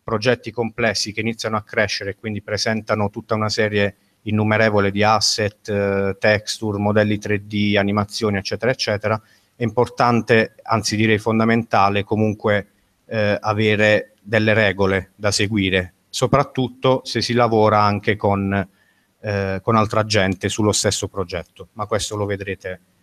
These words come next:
eh, guardando il corso. Nel capitolo tre viene introdotto il gameplay framework, quindi, mm, pos-, potremmo definire il cuore di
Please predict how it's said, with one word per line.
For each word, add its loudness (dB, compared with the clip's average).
eh, -6
guardando -6
il -10
corso. -12
Nel -4
capitolo 4
tre 2
viene 2
introdotto 0
il 0
gameplay 0
framework, -4
quindi, -2
mm, -14
pos-, -6
potremmo 2
definire 2
il -4
cuore 4
di -6